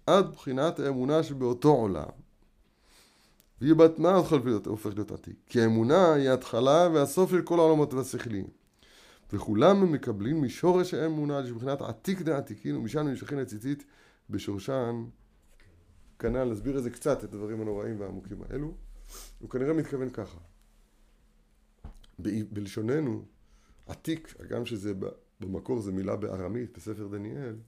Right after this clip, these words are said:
אבל כתוב ב-, ב-, גם בתורה, "ויעתק משם ההרה". עתיק זה ה-,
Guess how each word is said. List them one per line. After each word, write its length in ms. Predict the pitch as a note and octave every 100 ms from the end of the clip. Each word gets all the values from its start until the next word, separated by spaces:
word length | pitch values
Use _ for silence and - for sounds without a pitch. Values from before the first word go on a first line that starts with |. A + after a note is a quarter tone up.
| _ _ _ _ _ _ -
אבל 100 | F#2+
כתוב 380 | A2+ A2 D#3 C#3+
ב-, 200 | G#2+ G#2+
ב-, 80 | G#2
גם 120 | A#2
בתורה, 320 | A2 B2 A2 - - - -
"ויעתק 600 | G#2+ G#2 G#2 - D#3+ D#3+
משם 380 | A2+ A2+ A#2+ A2+
ההרה". 500 | F2 F#2+ G2 G2+ F2+ E2 - _ - _ _ _ _ - - - - - - - - - - - - - _ _ -
עתיק 400 | - E3+ E3+ D3 - - - - - -
זה 320 | F2+ G2+ G2+ F2+
ה-, 220 | F#2 E2+